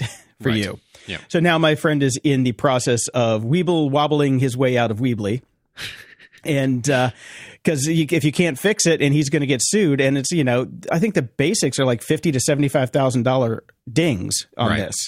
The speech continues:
Speaker 2: Yeah.
Speaker 1: So it's just, uh, this predatory bullshit. And I looked up this attorney. He's, he's a total douchebag down in San Diego.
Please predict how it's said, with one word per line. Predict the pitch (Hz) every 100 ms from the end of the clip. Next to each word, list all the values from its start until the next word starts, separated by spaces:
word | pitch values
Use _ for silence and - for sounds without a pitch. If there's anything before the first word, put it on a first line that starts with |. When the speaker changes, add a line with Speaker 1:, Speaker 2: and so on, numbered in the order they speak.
| -
Speaker 2:
Yeah. | 101 85 - - - _ -
Speaker 1:
So | - - 151 135 123 120 117 _ _ _ _ -
it's | 170 -
just, | 185 - -
uh, | 139
this | 147 143
predatory | - 185 190 180 185 143
bullshit. | 107 131 156 160 - 98 -
And | 127 127 123
I | 131
looked | 143 190 180
up | 165 - -
this | 123 117
attorney. | 107 - 143 127 107
He's, | 147 156 -
he's | 208 170
a | 147 - -
total | - 220 196 127
douchebag | 110 127 131 - 127 98 98
down | 113 113
in | 98
San | - 117 101
Diego. | 101 98 98 101 95